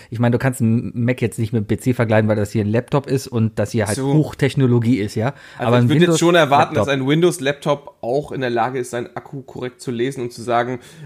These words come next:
Speaker 2: äh, „Jetzt ist Schicht im Schacht, jetzt fahr ich runter.“
Speaker 1: Wahrscheinlich, genau. Ja, sowas ähnlich. Ich glaub, meiner friert einfach wirklich nur ein. Der speichert alles, was er hat, gerade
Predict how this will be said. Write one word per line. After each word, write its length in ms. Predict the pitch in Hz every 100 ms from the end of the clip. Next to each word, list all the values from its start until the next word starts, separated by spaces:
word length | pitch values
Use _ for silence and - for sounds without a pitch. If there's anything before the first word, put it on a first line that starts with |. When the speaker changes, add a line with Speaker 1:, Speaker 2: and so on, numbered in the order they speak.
| -
Speaker 2:
äh, 320 | 127 127 123
„Jetzt 320 | 143 151 160 -
ist 160 | 151
Schicht 220 | - 175
im 80 | 175
Schacht, 320 | 170 165 151
jetzt 160 | 156 -
fahr 160 | 143 104
ich 200 | 120 -
runter.“ 320 | 95 - - _ _ _ _ _
Speaker 1:
Wahrscheinlich, 640 | 101 - 95 92 85 -
genau. 240 | - 92 85 -
Ja, 80 | 123
sowas 180 | 135 139
ähnlich. 220 | 151 139
Ich 100 | 127
glaub, 140 | 139
meiner 260 | 131 147 175
friert 380 | - - 160 190
einfach 320 | 156 147 123
wirklich 280 | 151 143 -
nur 180 | 135 123
ein. 280 | 131 120 98
Der 100 | 101
speichert 580 | - 107 170 170 147
alles, 320 | - 170 202 -
was 140 | 160
er 80 | 151
hat, 200 | 151 160
gerade 480 | 135 139 143 143 -